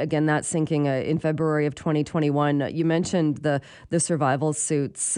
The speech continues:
but were there other issues as well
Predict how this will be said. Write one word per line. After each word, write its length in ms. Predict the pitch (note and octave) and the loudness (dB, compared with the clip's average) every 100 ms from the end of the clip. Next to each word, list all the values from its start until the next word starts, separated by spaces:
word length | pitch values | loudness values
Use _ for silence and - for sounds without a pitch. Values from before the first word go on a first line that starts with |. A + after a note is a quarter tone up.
| B2+ | -4
but 440 | G2 D#3+ F3 - - | -4 -2 -2 -4 -6
were 200 | F#3+ G3+ | -2 0
there 180 | A#3 - | 2 2
other 240 | E3+ F#3+ | 2 2
issues 500 | C3 D#3+ F3 E3 D#3+ | 0 -2 0 0 0
as 220 | D#3 D3 | -2 0
well 340 | D#3+ D#3+ D3 | 0 2 2